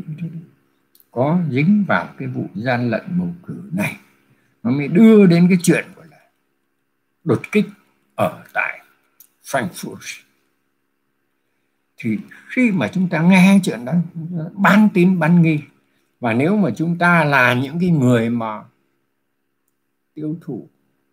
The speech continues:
tin tức một cách dễ dãi hoặc là có ẩn ý,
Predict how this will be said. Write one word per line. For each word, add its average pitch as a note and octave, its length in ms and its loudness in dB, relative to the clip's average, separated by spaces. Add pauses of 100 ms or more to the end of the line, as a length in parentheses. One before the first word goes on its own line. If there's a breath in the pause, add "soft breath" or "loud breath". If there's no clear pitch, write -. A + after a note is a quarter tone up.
(260)
tin C3+ 200 -8
tức E3+ 180 -6 (160)
một - 240 -8
cách D#3+ 120 -4 (140)
dễ G#2+ 400 -2
dãi E3 300 -4 (1700)
hoặc C3+ 200 -4
là A#2 200 -6 (460)
có E3 320 -4
ẩn F#2+ 120 -2
ý, D#3 220 2